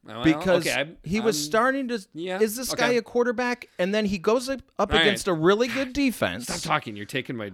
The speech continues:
Speaker 1: you're taking my juice away
Speaker 2: And
Speaker 1: from
Speaker 2: he
Speaker 1: me.
Speaker 2: goes twenty-two of thirty-nine for three twenty-five on
Speaker 1: Yeah.
Speaker 2: the day and three touchdowns, throws,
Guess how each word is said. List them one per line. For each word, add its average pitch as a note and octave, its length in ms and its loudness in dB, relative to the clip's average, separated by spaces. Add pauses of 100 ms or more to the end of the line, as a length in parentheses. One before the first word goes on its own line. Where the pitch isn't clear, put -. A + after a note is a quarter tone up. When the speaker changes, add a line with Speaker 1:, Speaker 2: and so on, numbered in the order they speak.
Speaker 1:
you're A#2+ 100 -4
taking D3 220 -6
my A#2+ 80 -8
juice G#2+ 300 -12
away F2+ 180 -12
Speaker 2:
And E3+ 60 6
Speaker 1:
from F#3+ 60 4
Speaker 2:
he G#3 80 6
Speaker 1:
me. - 40 2
Speaker 2:
goes F3+ 240 4
twenty-two B3+ 560 0
of C4 100 2
thirty-nine B3 600 2
for D#3+ 120 -2
three G#3 320 -4
twenty-five F#3 880 0
on C3+ 160 0
Speaker 1:
Yeah. C#3+ 40 0
Speaker 2:
the C3 80 2
day D#3 340 2 (400)
and D3+ 260 2
three A3 240 0
touchdowns, C3 880 -2
throws, A3 320 0